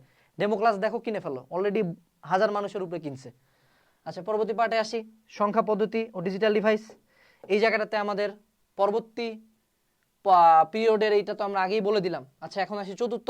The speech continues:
অধ্যায়, ওয়েব ডিজাইন এবং এইচটিএমএল। তো এই জায়গায় এইচটিএমএল যে জিনিসটা রাখতে হবে, সেটা হলো এইচটিএমএল ট্যাগ এবং সিনট্যাক্সের পরিচিতি, এটা পড়বা। এরপরে খুবই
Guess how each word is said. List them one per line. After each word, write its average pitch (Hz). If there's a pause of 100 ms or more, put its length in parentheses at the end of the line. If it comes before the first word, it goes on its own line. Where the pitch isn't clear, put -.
অধ্যায়, 170 (640)
ওয়েব 202 (100)
ডিজাইন 226 (100)
এবং 202 (100)
এইচটিএমএল। 202 (280)
তো - (160)
এই 320
জায়গায় 202
এইচটিএমএল 180 (100)
যে 165 (140)
জিনিসটা 143
রাখতে -
হবে, 175 (400)
সেটা 165
হলো 185
এইচটিএমএল 233
ট্যাগ 226 (100)
এবং 233 (100)
সিনট্যাক্সের 196
পরিচিতি, 175
এটা 165
পড়বা। 165 (760)
এরপরে 240 (180)
খুবই 269